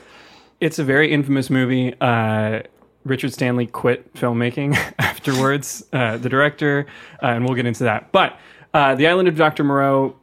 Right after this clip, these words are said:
as I'm sure many of you know, is based on an H G Wells novel from eighteen ninety-six. It's about Edward Prendick, a shipwrecked man rescued by a passing boat who's left on the island of Doctor Moreau, a mad scientist who creates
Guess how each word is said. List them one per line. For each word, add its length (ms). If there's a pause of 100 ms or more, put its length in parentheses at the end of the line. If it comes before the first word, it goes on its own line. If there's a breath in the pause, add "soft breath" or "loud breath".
(200)
as 140
I'm 80
sure 160
many 160
of 80
you 80
know, 420 (480)
is 140
based 320
on 80
an 120 (100)
H 200
G 160
Wells 400
novel 380
from 240 (180)
eighteen 400
ninety-six. 920 (340 soft breath)
It's 100
about 340
Edward 400
Prendick, 540
a 60
shipwrecked 580
man 420
rescued 380
by 140
a 80
passing 420
boat 300
who's 180
left 260
on 60
the 100
island 520 (360)
of 220 (240)
Doctor 380
Moreau, 480
a 40
mad 300
scientist 640 (640 loud breath)
who 120
creates 460